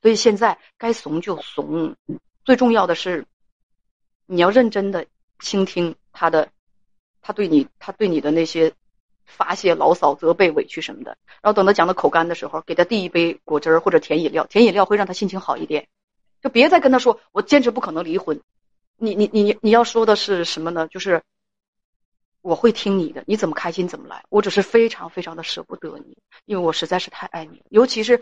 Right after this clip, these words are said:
在这一刻，你要离开我了，我才真的觉得你跟孩子对我太重要。我过去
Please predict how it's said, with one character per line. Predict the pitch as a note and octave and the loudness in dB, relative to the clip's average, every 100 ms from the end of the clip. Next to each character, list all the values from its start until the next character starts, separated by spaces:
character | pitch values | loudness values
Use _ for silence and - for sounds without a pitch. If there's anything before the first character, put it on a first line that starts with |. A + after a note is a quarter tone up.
| - _ | -2 _
在 | A#3+ | 0
这 | C4 | 4
一 | B3+ | 2
刻， | G3+ A3 | 2 0
你 | F3+ | 2
要 | A#3 | 2
离 | G#3 B3 | 2 0
开 | A#3 | 2
我 | G#3 D#3+ | 2 2
了， | D#3+ - - | -2 -4 -2
我 | G#3+ | 2
才 | A#3+ | 2
真 | A#3+ B3+ | 4 4
的 | B3 | 2
觉 | A#3+ E3+ | 0 -2
得 | F#3 - | -4 -4
你 | F#3+ | -2
跟 | G#3+ | -2
孩 | - | -2
子 | E3 | -4
对 | G3+ | -2
我 | F3 | -2
太 | D#3+ G3 | -4 -12
重 | F3 D3+ | -10 -12
要。 | D3+ - - | -12 -16 -10
我 | F#3 | 4
过 | A#3 | 4
去 | G#3+ G#3+ | 4 -4